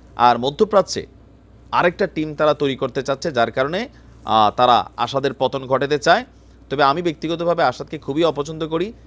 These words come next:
ফ্যাসিস্ট কোনো মানুষকে আসলে অন্তর থেকে শ্রদ্ধা আসে না, তবে সবসময় তো বলা যায় না, তাই না? তো যাই হোক, এই মুহূর্তে বাশার আল আসাদ পুতিন কাকুর রাজকীয় আতিথেয়তা গ্রহণ করছেন,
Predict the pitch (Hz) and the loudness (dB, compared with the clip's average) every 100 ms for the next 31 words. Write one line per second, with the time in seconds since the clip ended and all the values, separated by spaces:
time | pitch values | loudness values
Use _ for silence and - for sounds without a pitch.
0 | - - - 151 220 220 - 160 135 131 | -20 -8 -2 -2 -2 -10 -8 -4 0 -2
1 | 143 - 151 113 - - 120 120 143 131 | -4 0 0 0 -4 -14 -8 -2 0 0
2 | 139 131 143 143 131 113 139 131 113 139 | -4 -4 -4 -4 -2 0 2 2 2 -2
3 | 175 - - - - 131 127 123 143 139 | -4 -6 -20 -16 -4 -2 -2 -4 -4 -4
4 | 127 123 123 104 80 - - - 135 135 | 0 4 4 2 -6 -12 -14 -4 -2 -2
5 | - - - - - - - 135 160 185 | -4 -18 -20 -20 -20 -16 -4 2 4 2
6 | 208 180 165 160 175 - 208 349 214 104 | -2 -2 -4 -4 -8 -6 -6 -6 -8 -4
7 | 110 139 143 131 117 180 226 - - - | -4 -2 0 0 0 -2 -2 -14 -20 -20
8 | - - 135 147 131 139 143 143 - - | -20 -10 -6 -6 -4 -4 -2 -2 -2 -8
9 | 90 110 117 131 143 135 127 120 147 151 | -4 -2 -2 -4 -2 2 2 2 -2 -4
10 | 139 156 202 - - - 92 113 127 143 | 0 0 -2 -8 -20 -16 -2 0 0 -2
11 | 131 123 - 190 | -4 -2 -2 -4